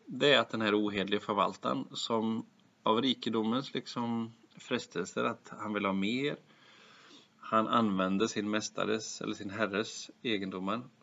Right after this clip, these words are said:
för att skaffa sig själv rikedomar. Han utnyttjar förmodligen de som var skuldsatta för att få mer rikedomar. Det leder till att han i slutändan av den här berättelsen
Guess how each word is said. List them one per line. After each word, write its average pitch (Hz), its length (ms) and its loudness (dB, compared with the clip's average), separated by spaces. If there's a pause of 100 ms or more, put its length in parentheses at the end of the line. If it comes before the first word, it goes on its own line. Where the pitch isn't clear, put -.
(120)
för 98 320 -2
att - 220 -8
skaffa 101 360 -6
sig 98 100 -8
själv 120 280 0
rikedomar. 110 580 -2
Han 104 180 -2
utnyttjar 104 500 -4
förmodligen 101 440 -2
de 95 200 -2
som 95 340 -8 (100)
var 104 320 -6
skuldsatta 101 680 -2
för - 180 -8
att 101 80 -6
få 95 120 -8
mer 95 240 -4
rikedomar. 98 540 -8 (580)
Det 123 260 4
leder 123 420 4
till 104 240 0
att 98 460 2
han 101 380 -6 (180)
i - 60 -16
slutändan - 1080 -4
av 127 140 2
den 123 120 -2
här 98 180 -2
berättelsen 101 500 -6